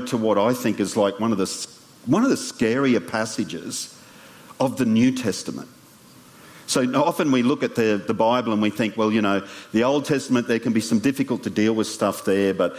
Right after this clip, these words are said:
let's just stick with Jesus and that keeps it simple." But to tell you the truth, if you really listen to what Jesus is saying, Jesus doesn't necessarily keep it any simpler. And so, uh, I wanna go to Matthew chapter twenty-five today. But before I get there, um,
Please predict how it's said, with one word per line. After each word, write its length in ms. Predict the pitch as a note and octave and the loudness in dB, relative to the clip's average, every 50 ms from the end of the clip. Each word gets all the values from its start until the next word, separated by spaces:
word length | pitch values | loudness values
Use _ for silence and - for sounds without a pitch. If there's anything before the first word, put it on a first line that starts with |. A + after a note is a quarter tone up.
| - - - | -10 -4 -4
let's 160 | G3 G3+ - | -4 -2 0
just 160 | F#3 D#3+ - | -4 -4 -2
stick 180 | - D#3 - - | -2 -4 -2 -2
with 140 | B2 - | -4 -4
Jesus 420 | - A2+ A2+ A#2+ A2+ A2+ G2 - - | -2 0 0 0 0 -2 -6 -6 -4
and 80 | G#2 | -2
that 140 | G#2+ G#2+ G#2 | -2 -2 -2
keeps 240 | - A#2 G#2 - - | -2 -4 -4 -4 -6
it 100 | G2+ - | -10 -8
simple." 380 | - - A#2 A2 A2 A2 F2+ E2+ | -4 -4 -4 -4 -2 -4 -6 -2
But 240 | D#2+ G#2+ G2+ - - - - - - | 0 -2 -2 -2 -6 -14 -18 -12 -4
to 100 | - C3+ | -4 -2
tell 160 | - E3+ E3+ | -2 0 0
you 60 | F3+ D3+ | 2 0
the 80 | C3+ | 0
truth, 280 | C3 - C#3 C3+ A#2+ F#2 | 0 0 0 0 0 -2
if 80 | F2+ | -2
you 100 | A2 A2+ | 0 2
really 220 | A#2 C3 C3 B2 A2 | 2 2 2 2 2
listen 300 | A2+ A#2+ A#2+ - - G#2+ | 0 0 -2 -2 -2 -2
to 60 | F#2+ | 0
what 200 | F#2 G2+ F#2+ - | 2 0 0 0
Jesus 380 | - B2 A2+ G2+ F#2 F#2 - - | 0 -2 -2 0 -2 -6 -6 -6
is 140 | F#2+ - | -6 -4
saying, 400 | - A#2 G#2+ G#2+ G#2+ G2 F#2 E2+ - - - - - | -2 -2 0 0 0 -2 -4 -6 -8 -14 -18 -10 -4
Jesus 500 | - B2+ B2+ B2 B2+ B2 - - - - | 0 0 0 2 0 -2 -2 -4 -10 -10
doesn't 340 | - - A#2 A2+ G2+ A2 G#2 | -6 -4 -4 -2 -2 -2 0
necessarily 540 | A2 B2 A2+ - - A#2 G2+ G#2+ G#2+ G2 G2 | 0 -2 -2 -2 -2 -2 0 0 0 -2 -4
keep 300 | F#2 - G#2+ G#2 - - | -4 -2 -2 -2 0 0
it 100 | F#2 F#2+ | 0 0
any 180 | G2+ G#2 F#2+ | 0 -2 -4
simpler. 460 | F2 - - B2+ A2 - - F2+ F2 - - - - - - - - - - C3 - | -6 -4 -4 -4 -4 -2 -2 -2 -2 -2 -4 -18 -18 -16 -16 -14 -14 -14 -12 -4 -2
And 180 | C3 C3+ C3 | -2 0 0
so, 320 | B2+ - D3 C3 B2+ A#2 A#2 | -2 -2 0 0 2 2 2
uh, 140 | A2+ A2+ A#2 | 2 2 2
I 60 | B2+ | 2
wanna 180 | C#3 D3+ C#3 A#2 | 0 0 0 0
go 160 | A#2+ A2+ A2+ | 0 0 0
to 80 | G2+ F#2+ | 2 0
Matthew 440 | G#2 G#2+ G#2+ A2+ A2+ - G#2+ G2 | 0 0 0 -2 -4 -6 -8 -6
chapter 320 | - - A2 - - - F#2 | -4 -2 -4 -4 -4 -8 -10
twenty-five 720 | - - A#2 G2+ F#2+ F2+ F2 - G#2 F#2 F#2+ G2 G2+ G2 - | -6 -2 0 0 0 0 0 0 0 2 2 2 0 -2 -4
today. 240 | - D#2+ F2 E2+ | -4 0 0 0
But 180 | E2 - B2 A2+ | 0 0 -2 -2
before 300 | C3+ B2+ C3 F#3 G3+ G3 | -2 -2 0 0 0 2
I 60 | E3+ | 2
get 260 | B2 B2 A#2+ A#2 A#2+ | 0 0 -2 -2 -2
there, 240 | - G2 E2 D#2 - - - - - - - - - - - - - - - - A2+ | -2 -2 -2 -2 -4 -8 -16 -20 -20 -20 -20 -20 -20 -20 -18 -18 -20 -16 -8 -4 -2
um, 340 | A2 G#2+ G#2+ G#2+ G#2+ G2+ | 0 2 2 0 0 -2